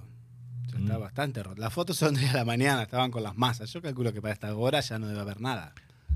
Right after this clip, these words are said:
Speaker 2: Si esta noche no vuelvo a casa, sepa, estoy atado a la casa.
Speaker 1: No. <laughs> Un saludo a Santiago, que quiere que le grabemos este, este pasaje del programa y lo subamos a Spotify.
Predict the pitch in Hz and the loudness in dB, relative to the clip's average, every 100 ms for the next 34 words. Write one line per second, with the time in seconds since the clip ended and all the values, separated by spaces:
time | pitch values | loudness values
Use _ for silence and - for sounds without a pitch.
0 | - - 202 - 175 175 180 156 135 127 | 0 6 8 10 10 10 10 8 10 12
1 | 147 123 101 165 180 165 - 143 127 117 | 12 12 10 8 6 6 4 4 8 6
2 | 98 92 - 110 - - 139 143 147 - | 4 -4 2 2 2 4 8 10 8 2
3 | - _ 104 101 - 127 117 107 92 - | -20 _ 6 8 12 12 12 12 8 4
4 | 147 - 139 - 123 - 117 127 - - | 2 0 -2 -2 -6 -4 -6 -8 -12 -16
5 | - - - - - _ - - - - | -18 -20 -20 -20 -20 _ -20 -20 -20 -12
6 | 123 165 185 196 185 160 147 175 165 147 | 0 4 8 10 8 4 6 6 8 6
7 | 147 190 202 175 170 151 151 180 180 160 | 4 4 6 4 6 8 8 6 4 -2
8 | 165 156 143 147 127 147 135 135 135 139 | -2 2 2 2 0 0 0 0 0 2
9 | 139 156 165 147 139 143 143 123 120 110 | 4 4 2 2 4 6 4 -2 -2 -4
10 | 104 - - | -6 -10 -16